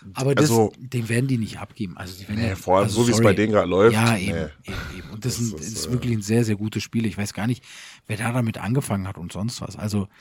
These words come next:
Speaker 2: Ich glaube, es liegt an der ganzen Mbappé-Sache. Also im Sommer kann man noch, glaub ich, darüber, nochmal darüber reden,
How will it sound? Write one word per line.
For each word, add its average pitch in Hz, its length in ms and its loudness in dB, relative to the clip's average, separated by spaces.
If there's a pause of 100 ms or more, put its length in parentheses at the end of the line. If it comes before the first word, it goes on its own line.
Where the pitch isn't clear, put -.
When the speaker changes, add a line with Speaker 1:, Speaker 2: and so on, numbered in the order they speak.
(220)
Speaker 2:
Ich 104 140 -12
glaube, 120 340 6
es 110 160 -2
liegt 110 180 -4
an 98 100 0
der 90 100 -4
ganzen 90 260 -4
Mbappé-Sache. 80 760 -8
Also 98 200 0
im 107 100 0
Sommer 123 300 4
kann 123 140 -2
man 113 100 2
noch, 98 100 0
glaub 95 160 0
ich, - 80 -12
darüber, 92 220 -6
nochmal 90 260 -4
darüber 80 320 -8
reden, 104 320 -6